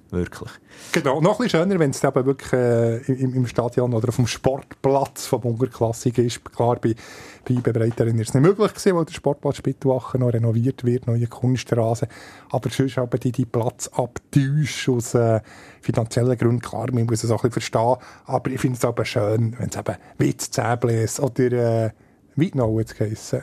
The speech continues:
Speaker 2: ähm,
Speaker 1: Mhm.
Speaker 2: wo gegen, äh, Sankt Gallen
Speaker 1: Ja.
Speaker 2: spielt. Genau, äh,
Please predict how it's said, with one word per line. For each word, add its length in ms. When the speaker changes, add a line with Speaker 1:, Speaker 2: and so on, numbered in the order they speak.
Speaker 2:
ähm, 540
Speaker 1:
Mhm. 300
Speaker 2:
wo 100
gegen, 300
äh, 300
Sankt 220
Gallen 280
Speaker 1:
Ja. 120
Speaker 2:
spielt. 220
Genau, 360
äh, 160